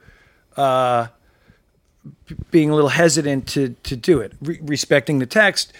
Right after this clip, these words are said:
respecting the, the type and tone of the show that I'm on, but I'm gonna take a big swing. That doesn't mean it's a big choice, but I'm gonna take a, I'm going to drive the scene the way I think the scene should be kind of, uh, driven.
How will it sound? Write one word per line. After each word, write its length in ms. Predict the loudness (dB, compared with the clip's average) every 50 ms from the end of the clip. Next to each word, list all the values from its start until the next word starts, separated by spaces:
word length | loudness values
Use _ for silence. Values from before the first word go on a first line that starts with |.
| -20 -20 -10 _
respecting 680 | -6 -6 -2 2 2 2 2 0 -2 -2 -2 -4 -4 -2
the, 220 | -4 -4 -4 -6 -10 -14 -16
the 80 | -16
type 380 | -12 -6 -2 2 2 2 2 0
and 180 | -2 -4 -4 -2
tone 240 | -2 -2 0 0
of 100 | -2 -2 -4
the 60 | -4
show 220 | -2 0 0 0
that 80 | 0 0
I'm 80 | 0 0
on, 140 | -2 -4 -6 -12 -20 -8 _
but 100 | -2 0
I'm 100 | 0 0
gonna 160 | 0 -2 -2
take 280 | -2 0 0 0 2 2
a 180 | 0 0 0
big 360 | -2 -6 -12 _ -2 0 0
swing. 480 | 0 -2 -2 0 0 2 2 0 -2 -4
That 120 | -6 -4
doesn't 200 | -4 -4 -2 -2
mean 120 | -2 -2 -4
it's 120 | -4 -8
a 60 | -10
big 240 | -4 -4 -4 -4 -4
choice, 340 | -2 2 4 4 4 4 2
but 140 | 0 -4 -2
I'm 60 | -2
gonna 120 | -4 -6
take 260 | -4 -2 -2 -2 -2 -2
a, 220 | -2 -2 -2 -4 -10 _ -20 -20 -20 _ _ _ _ _ _ _ _ _ _ _ _ _ _ _ 0
I'm 140 | 0 2 4
going 200 | 4 4 2 2
to 120 | -2 -6
drive 540 | -6 -4 -2 0 0 2 2 2 0 0 -2
the 80 | -4
scene 580 | -4 -4 -2 -2 -2 -2 -2 -2 -4 -6 -8 -10 _ _ _ _ _ -4
the 80 | -2
way 240 | 0 2 2 2 2
I 300 | 4 4 2 2 0 -2
think 380 | -6 -6 -6 -6 -6 -6 -10 -10
the 100 | -8 -6
scene 240 | -6 -4 -4 -4 -4 -2
should 240 | -2 -4 -4 -2
be 400 | 0 0 2 2 2 0 -2 -4 -8 -18 -20 -20 -20 _ _
kind 220 | -4 0 0 2 2
of, 340 | 2 0 -2 -4 -8 -14 _ _ _ _ _ _ _ _ _ _ _ _ _ _ -10
uh, 240 | -8 -8 -8 -8 -10 -12 -2
driven. 420 | 2 2 2 2 0 -6 -16 -20